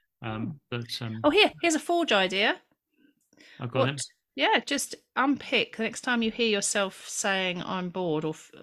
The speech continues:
Speaker 2: wanting to say, "I'm bored." Or if you don't ever get bored, then next time you hear someone, one of your kids or whatever, say that they're bored, say, take some time to unpick what they mean.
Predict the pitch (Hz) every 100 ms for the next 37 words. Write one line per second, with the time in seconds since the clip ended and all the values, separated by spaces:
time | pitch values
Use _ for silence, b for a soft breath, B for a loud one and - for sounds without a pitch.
0 | 151 170 175 - 139 - 156 143 139 127
1 | 123 123 156 - B B B B _ 247
2 | 247 226 214 233 226 214 208 196 190 175
3 | - _ _ 165 170 175 170 170 165 160
4 | 170 - 160 160 160 160 - 156 156 151
5 | 151 170 160 151 - 151 147 - 147 151
6 | 113 - - 139 139 - - - 143 -
7 | 135 131 160 B B B B B B B
8 | B _ - 254 - - 233 - 233 -
9 | 226 208 - 202 196 - - - 190 180
10 | 156 - 156